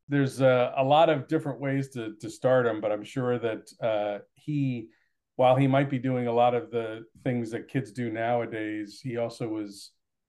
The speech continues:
under your tutelage, and you, I'm sure you probably taught him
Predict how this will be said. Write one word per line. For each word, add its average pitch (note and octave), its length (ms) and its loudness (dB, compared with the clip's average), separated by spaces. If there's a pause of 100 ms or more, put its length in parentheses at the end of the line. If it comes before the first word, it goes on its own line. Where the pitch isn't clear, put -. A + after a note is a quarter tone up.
under B2 260 -2
your A#2+ 160 -4
tutelage, A2 640 -4
and G#2+ 140 -8
you, A2 300 -8
I'm A2+ 140 -10
sure B2 240 -6
you A2+ 120 -6
probably A2+ 360 -2
taught A2+ 320 0
him G#2+ 340 -8